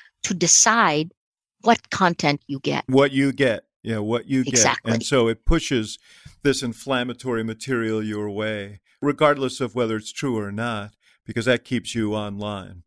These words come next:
Speaker 2: So in that sense, their business model conspires with the aspirations of autocrats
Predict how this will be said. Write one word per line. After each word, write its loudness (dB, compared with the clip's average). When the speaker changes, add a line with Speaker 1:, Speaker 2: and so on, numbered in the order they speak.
Speaker 2:
So 0
in -4
that -2
sense, -4
their 4
business -4
model -2
conspires -2
with -4
the -4
aspirations -4
of -8
autocrats -2